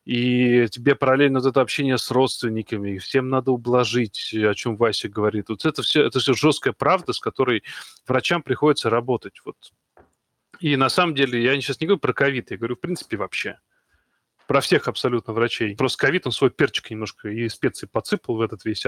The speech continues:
чат кутежа и сделал определённую фишку этого лета. Все будут всё равно с этим всем сталкиваться, все будут охеревать. И единственное, что я могу сказать, это то, что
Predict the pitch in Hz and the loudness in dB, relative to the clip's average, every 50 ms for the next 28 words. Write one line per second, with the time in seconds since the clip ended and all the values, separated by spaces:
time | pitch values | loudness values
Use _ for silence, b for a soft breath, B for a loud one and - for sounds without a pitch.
0 | 104 101 - - 120 - - - 117 - 131 113 120 107 95 B B B B B | -2 0 0 0 0 0 -2 -6 -6 -4 -2 0 0 0 -2 B B B B B
1 | B B B B _ - 120 135 156 160 156 147 135 123 117 107 101 _ _ _ | B B B B _ 0 2 2 2 2 2 2 4 2 2 2 -2 _ _ _
2 | _ _ _ _ - 117 104 107 151 151 139 135 120 - 131 120 120 127 135 143 | _ _ _ _ -14 -12 -2 2 4 6 6 6 4 2 -2 -2 2 2 4 4
3 | 131 127 127 127 123 117 B B B B - - - 185 180 - - - 247 214 | 4 2 0 0 0 -2 B B B B -14 -6 -2 0 0 0 0 -2 -4 -6
4 | - _ b b b b b b b _ _ _ - 131 - 127 127 127 127 120 | -6 _ b b b b b b b _ _ _ -4 -4 -2 -2 0 2 2 2
5 | 110 - 107 101 - _ - - 202 214 180 170 170 - - - 143 143 147 151 | 2 0 -4 -8 -8 _ -4 2 2 4 4 4 4 2 2 2 2 4 4 4
6 | 165 160 143 127 117 110 101 95 - _ _ - - 147 139 143 127 - 143 123 | 4 4 4 4 2 2 0 -4 -8 _ _ -4 -2 0 0 0 0 0 0 -2
7 | - - 151 135 120 - - 113 98 - 113 - - 165 156 139 143 127 - 113 | 2 2 2 2 2 0 -4 -8 -8 -8 -10 -4 -2 -2 0 0 -2 -2 -4 -6
8 | - - 123 117 113 110 98 95 - _ B B B B B B B B B B | -4 -4 -2 -2 -2 -2 -4 -6 -8 _ B B B B B B B B B B
9 | _ _ _ _ _ _ - 123 139 151 151 156 151 147 147 147 139 135 127 120 | _ _ _ _ _ _ 0 2 4 6 6 6 6 6 6 6 6 6 4 4
10 | 113 110 B B B B B B B _ _ _ _ _ _ _ _ _ _ _ | 2 2 B B B B B B B _ _ _ _ _ _ _ _ _ _ _
11 | _ _ _ _ - - 127 123 139 185 214 - 180 - - 185 170 160 165 156 | _ _ _ _ -12 -10 -8 -4 0 0 0 0 -2 -2 0 2 2 2 2 0
12 | 165 147 - - 160 156 151 190 190 185 - 135 - 123 113 - - 156 - - | -2 -4 0 2 2 4 4 2 0 0 -4 -6 -8 -8 -6 -2 0 0 0 -2
13 | - - 139 135 131 123 120 113 110 104 | 0 2 2 2 4 2 2 0 0 -2